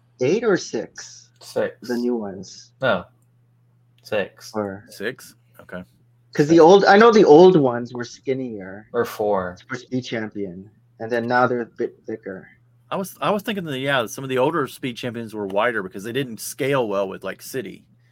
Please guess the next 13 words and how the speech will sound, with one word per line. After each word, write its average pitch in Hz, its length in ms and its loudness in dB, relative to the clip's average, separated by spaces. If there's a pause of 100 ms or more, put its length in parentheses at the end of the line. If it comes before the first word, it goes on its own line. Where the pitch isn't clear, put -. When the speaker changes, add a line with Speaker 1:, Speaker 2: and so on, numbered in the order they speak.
(680)
Speaker 2:
Yeah. 95 240 -12 (800)
Speaker 3:
So - 240 -18 (800)
six, 196 260 -4
Speaker 2:
Yeah. - 100 -6
Speaker 3:
I 131 40 -2
think 147 140 -6
six 151 240 -8
wide 117 240 -2
scales 110 440 -8
better 95 300 -8
with 101 120 -16
city 98 380 -10 (880)
Speaker 1:
Yeah. 107 280 0